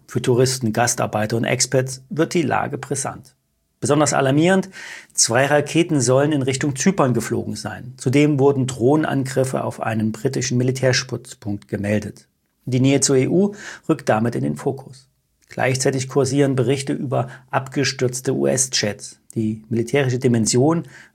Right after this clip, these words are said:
weitet sich also aus. Am Ölmarkt spitzt sich ebenfalls die Situation zu. Die Straße von Hormuz, die durch, durch die rund zwanzig Prozent des weltweiten Ölhandels laufen, wird aktuell faktisch nicht befahren.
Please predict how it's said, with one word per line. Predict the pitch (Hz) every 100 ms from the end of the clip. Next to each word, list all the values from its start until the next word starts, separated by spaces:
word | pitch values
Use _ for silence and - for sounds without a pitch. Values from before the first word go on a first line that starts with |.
| -
weitet | 107 117 131
sich | - 117 -
also | 123 123 -
aus. | - 104 98 - _ _ _ _ _ -
Am | 127
Ölmarkt | 170 180 196 202 208 - _ _
spitzt | - - 170 -
sich | -
ebenfalls | 175 143 135 107 107 -
die |
Situation | 117 117 104 - 110 107 107
zu. | - 104 95 -
Die |
Straße | 120 117 123 127
von | 127 117
Hormuz, | 123 127 147 175 202 - _ _ _ _ 123
die | 113 -
durch, | - 113 110 - - _ _
durch | 117 107
die | -
rund | 120 117 110 -
zwanzig | - 120 127 127
Prozent | 120 - 113
des | 107 - 110
weltweiten | 113 113 110 110 -
Ölhandels | 131 143 123 127 113 -
laufen, | 113 127 135 143 - - - -
wird | 135
aktuell | 135 135 151 123 139
faktisch | 135 123 - 123 120
nicht | 117 -
befahren. | 131 - 127 -